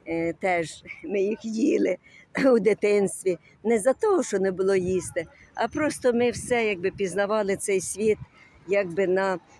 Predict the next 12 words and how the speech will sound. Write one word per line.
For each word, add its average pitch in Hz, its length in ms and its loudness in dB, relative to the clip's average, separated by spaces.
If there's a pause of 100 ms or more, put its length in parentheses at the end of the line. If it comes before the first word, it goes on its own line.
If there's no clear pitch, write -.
(160)
дотик, 226 500 2 (360)
на 202 220 2
смак, 214 720 -2 (380)
ось 220 520 0
і 220 460 2
на 202 180 0
все. 175 480 -4 (420)
Ось 269 280 2
і 214 100 4
він, 175 500 2 (100)
будяк, 190 600 0 (280)
височіє. 196 920 -4